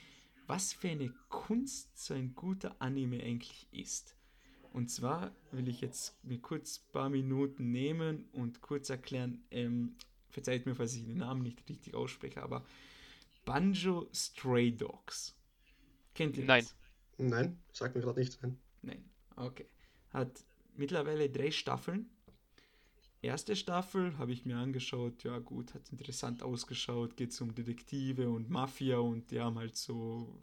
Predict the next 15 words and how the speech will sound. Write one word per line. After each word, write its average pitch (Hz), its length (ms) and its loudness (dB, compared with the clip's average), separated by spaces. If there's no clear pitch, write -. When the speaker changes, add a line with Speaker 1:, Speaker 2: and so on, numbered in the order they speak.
Speaker 1:
besondere 120 520 2
Kräfte 120 680 0
und 117 240 -4
okay, 127 500 4
cool, 131 280 4
erste 135 300 -2
Staffel, 127 560 -2
ri-, 180 220 -2
schön 196 340 4
zum 180 160 -2
Schauen, 175 360 2
jetzt 143 160 -2
nichts 165 180 -6
Besonderes, 139 640 0
aber 120 180 -4